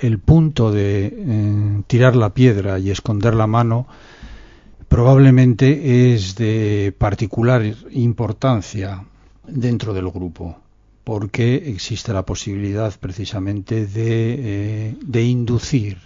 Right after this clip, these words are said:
cierto tipo de comportamientos o de estados emocionales a otros miembros del grupo,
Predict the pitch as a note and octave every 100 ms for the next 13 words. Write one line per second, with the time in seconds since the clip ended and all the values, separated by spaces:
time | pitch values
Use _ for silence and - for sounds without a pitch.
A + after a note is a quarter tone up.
0 | _ _ - A#2+ G2+ A2 - G#2+ B2 A2+
1 | G2+ G2+ G#2+ G#2 - F#2+ G2 F#2+ G2 G#2
2 | A2+ G2 G2 G#2+ - - - - C#3+ A2
3 | G2 G#2+ C#3+ C3+ - C3 A2+ G#2 A2+ G2
4 | - G2 G#2+ G#2+ A2+ - - - - G#2
5 | G#2+ G#2+ F#2+ G2 G2+ F#2+ E2+ F2+ F2+ F#2+
6 | F2 G2